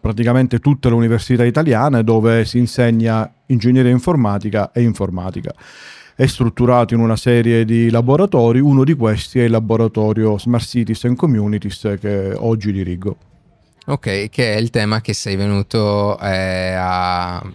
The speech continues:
Speaker 2: che hai portato oggi qui a Smart City Now. E dal tuo punto di vista, quindi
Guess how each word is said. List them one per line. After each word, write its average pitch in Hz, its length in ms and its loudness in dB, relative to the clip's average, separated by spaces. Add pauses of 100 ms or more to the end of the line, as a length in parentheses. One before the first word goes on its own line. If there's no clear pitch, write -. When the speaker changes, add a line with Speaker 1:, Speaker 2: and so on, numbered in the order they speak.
(220)
Speaker 2:
che 98 160 -8
hai 98 120 -4
portato 104 480 -2
oggi 98 280 -2
qui 95 280 -4
a 92 240 -2 (360)
Smart 113 560 0
City 104 420 -6
Now. 95 380 -4 (320)
E 143 360 0 (320)
dal 156 200 0
tuo 220 180 0
punto 170 300 0
di 120 100 0
vista, 117 340 -4
quindi 117 320 -2